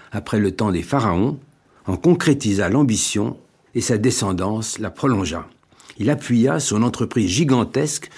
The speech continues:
sur trois convictions. Celle qu'il était loisible de triompher de la dispersion des multiples centres de la science, de la littérature, de la philosophie, de l'histoire, pour en rassembler tous les fruits en un lieu privilégié.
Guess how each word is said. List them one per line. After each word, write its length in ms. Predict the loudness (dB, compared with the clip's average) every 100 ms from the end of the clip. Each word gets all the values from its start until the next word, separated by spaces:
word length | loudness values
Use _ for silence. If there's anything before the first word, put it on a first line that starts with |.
| -10
sur 220 | -6 -6 -2
trois 200 | 0 2
convictions. 540 | 2 2 -2 -6 -8 -12 _ _ -20 -20 -16
Celle 380 | -4 2 4 4
qu'il 160 | 4 2
était 240 | 4 2
loisible 640 | 4 4 4 2 2 -4 -8 -20 -12 -8
de 60 |
triompher 560 | 0 4 6 6 4 2
de 120 | 2
la 80 | 0
dispersion 760 | 0 0 0 0 0 0 0 -4 -14 -2
des 120 | 2
multiples 580 | 4 2 0 -2 0 0
centres 460 | 2 0 0 -2
de 80 | -4
la 100 | -4
science, 460 | -2 0 2 2 0
de 100 | 0
la 80 | 2
littérature, 760 | 0 0 -2 -2 -2 -2 -2 -6 -12 -6
de 60 |
la 100 | -6
philosophie, 760 | -2 2 2 2 0 -2 -6 -8 _
de 140 | -2 0
l'histoire, 640 | 0 -2 -2 -2 -2 -6 -14 -16 -4
pour 160 | -2
en 100 | 0
rassembler 680 | 0 0 2 2 4 4 2
tous 140 | 2 2
les 140 | 2
fruits 400 | 0 -2 -2 -2 -12 -20 _
en 200 | 2 4
un 100 | 4
lieu 300 | 4 4 4
privilégié. 880 | 0 2 4 4 2 0 -4 -8